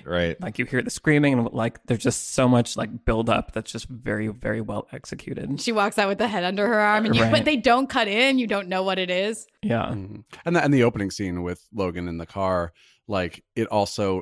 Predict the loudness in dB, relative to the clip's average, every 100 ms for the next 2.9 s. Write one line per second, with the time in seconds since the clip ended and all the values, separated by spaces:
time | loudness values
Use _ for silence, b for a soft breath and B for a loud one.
0 | -4 -8 _ -8 -2 -2 0 -4 0 -2
1 | -2 -10 -14 -6 -6 -4 -4 -2 -4 -4
2 | -4 -4 -4 -4 -6 -4 -6 -6